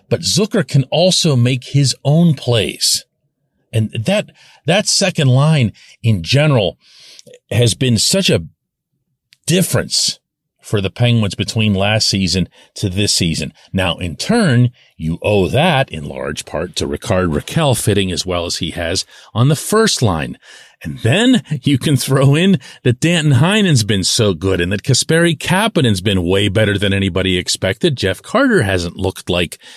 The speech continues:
the declining version of himself that we saw over the last couple months of last season. But then the more I talk about it, the more you realize that some bad stuff's gonna happen along the way.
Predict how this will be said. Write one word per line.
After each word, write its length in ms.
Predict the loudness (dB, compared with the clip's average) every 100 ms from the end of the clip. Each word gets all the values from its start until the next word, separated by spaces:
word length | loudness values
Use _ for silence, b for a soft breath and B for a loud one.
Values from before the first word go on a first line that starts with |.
| B
the 60 | -6
declining 720 | -2 -4 -2 0 2 2 0
version 340 | 0 0 0 -4
of 120 | -4
himself 480 | -2 0 0 0 -4
that 100 | -6
we 140 | -4
saw 220 | 0 0
over 200 | 0 0
the 60 | -2
last 340 | -2 -2 -4
couple 260 | -4 -2 0
months 280 | 0 -2 -4
of 80 |
last 260 | -2 -2 -2
season. 300 | -4 -2 -4 B B B
But 160 | -4 0
then 240 | 0 0 B B B
the 100 | 2
more 340 | 4 4 2 2
I 140 | 0
talk 400 | -2 -2 -2 0
about 340 | 0 0 2 2
it, 200 | 0 -4 _ _ _ _ _ _
the 80 | 2
more 300 | 4 4 2
you 200 | 2 2
realize 640 | 4 4 2 2 2 0
that 160 | 0 -2
some 1040 | -2 0 0 -2 -4 -4 -2 0 2 4
bad 400 | 2 0 0 0
stuff's 400 | 0 0 0 0
gonna 200 | 0 0
happen 440 | 0 2 0 0
along 340 | 0 2 2 2
the 100 | 2
way. 220 | 2 0